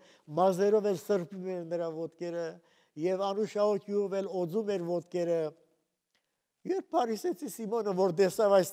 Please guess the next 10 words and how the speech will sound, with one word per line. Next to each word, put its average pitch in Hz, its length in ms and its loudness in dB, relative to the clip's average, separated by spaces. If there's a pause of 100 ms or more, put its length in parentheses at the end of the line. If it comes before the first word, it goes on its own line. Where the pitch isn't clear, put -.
տեսարանը, 190 560 0 (680)
մտածեց 170 680 -12
մտքի 170 400 -20
մեջ, 170 180 -18 (140)
ասեց. 170 480 -18
"Էս 160 240 -16
մարդը 160 400 -16
եթե 147 240 -12
մարգարե 143 640 -4
լիներ, 151 420 -6